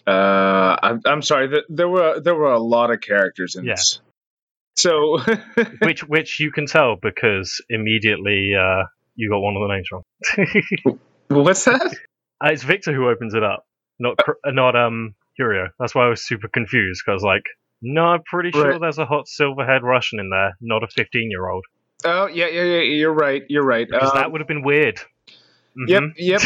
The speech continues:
Speaker 1: and the skeezy
Speaker 2: <laughs>
Speaker 1: bearded dude. <laughs>
Speaker 2: Yes, Chris.
Speaker 1: Chris.
Speaker 2: Oh my God, Chris.
Speaker 1: Yes, the skeezy bearded dude,
Speaker 2: Oh.
Speaker 1: and, uh, he, that seems to be his character, at least for this episode, is he's just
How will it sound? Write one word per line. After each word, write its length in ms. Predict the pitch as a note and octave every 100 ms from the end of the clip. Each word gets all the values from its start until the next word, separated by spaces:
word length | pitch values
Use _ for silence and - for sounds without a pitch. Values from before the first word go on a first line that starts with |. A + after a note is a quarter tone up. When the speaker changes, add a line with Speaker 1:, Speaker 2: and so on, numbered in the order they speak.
| -
Speaker 1:
and 200 | F3 F3+
the 60 | E3+
skeezy 480 | D#3 - - F3+ G3
Speaker 2:
<laughs> 40 |
Speaker 1:
bearded 360 | D#3+ E3+ D3 C3
dude. 400 | C3+ C3+ C3 A#2+ - _ _ _ _
<laughs> 340 | - - - C#3
Speaker 2:
Yes, 480 | D#3 B2 - - - _
Chris. 600 | - - D3+ A2 - - - _ _ -
Speaker 1:
Chris. 300 | F3+ E3+ B2+
Speaker 2:
Oh 20 |
my 80 | B2+
God, 240 | - A2+ G#2
Chris. 580 | - A#2+ F#2+ - - - _ _ _ -
Speaker 1:
Yes, 260 | D3+ C3
the 100 | -
skeezy 580 | D3+ - F#3 G3 F#3 F#3+
bearded 380 | D3+ D#3 C#3+ B2+
dude, 160 | A#2+ A2 G#2
Speaker 2:
Oh. 20 |
Speaker 1:
and, 500 | - B2 B2+ A#2 A2+
uh, 260 | A2 A2 A2
he, 320 | A2+ D#3+ D#3+
that 200 | D3+ F3
seems 260 | - G#3 G3+
to 100 | F#3
be 200 | F3 F3
his 220 | E3+ D#3+
character, 500 | - D#3+ D#3 D3+ D#3
at 100 | D3+
least 180 | D#3 E3+
for 120 | D3+
this 200 | D3 C#3
episode, 500 | C3 - B2+ C#3 C3
is 200 | A#2 A2+
he's 200 | B2 B2+
just 300 | C3 A#2+ -